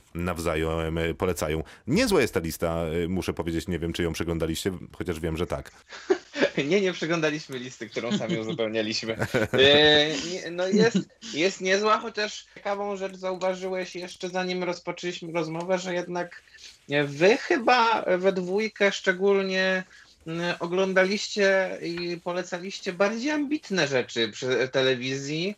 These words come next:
Speaker 2: a nasi słuchacze i widzowie, i te, nasi słuchacze i czytelnicy też, nie wiem, moi na przykład,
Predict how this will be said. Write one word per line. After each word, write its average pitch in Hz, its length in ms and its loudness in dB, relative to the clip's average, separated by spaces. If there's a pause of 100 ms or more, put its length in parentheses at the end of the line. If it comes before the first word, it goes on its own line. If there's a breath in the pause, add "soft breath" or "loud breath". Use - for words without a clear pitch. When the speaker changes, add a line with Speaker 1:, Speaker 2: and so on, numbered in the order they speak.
(140 loud breath)
Speaker 2:
a 170 180 2
nasi 196 520 -2
słuchacze 190 680 -4
i 196 140 -4
widzowie, 180 720 -4
i 165 160 -4
te, 156 140 -2
nasi 170 300 -8
słuchacze 175 600 0
i 165 120 0
czytelnicy 165 580 -2
też, 139 240 -2
nie 135 120 -4
wiem, 127 160 -4
moi 127 260 -2
na 127 100 -2
przykład, 151 480 -2